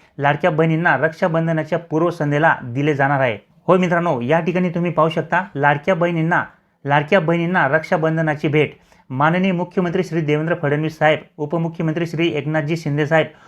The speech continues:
उपमुख्यमंत्री श्री अजितदादा पवार साहेब यांच्या मार्गदर्शनाने मुख्यमंत्री माझी लाडकी बहीण योजनेच्या सर्व पात्र लाभार्थ्यांना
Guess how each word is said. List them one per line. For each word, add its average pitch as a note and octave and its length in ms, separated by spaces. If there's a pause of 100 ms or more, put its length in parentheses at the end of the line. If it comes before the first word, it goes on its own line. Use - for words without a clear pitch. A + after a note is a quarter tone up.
(120)
उपमुख्यमंत्री F#3 680
श्री F#3 240
अजितदादा D#3 500
पवार D#3 300
साहेब D#3 260 (360)
यांच्या D3+ 340
मार्गदर्शनाने D3 920
मुख्यमंत्री E3 540
माझी D3+ 340
लाडकी D3 260
बहीण D#3 220
योजनेच्या C#3+ 420
सर्व E3+ 300
पात्र D3+ 280
लाभार्थ्यांना C#3+ 580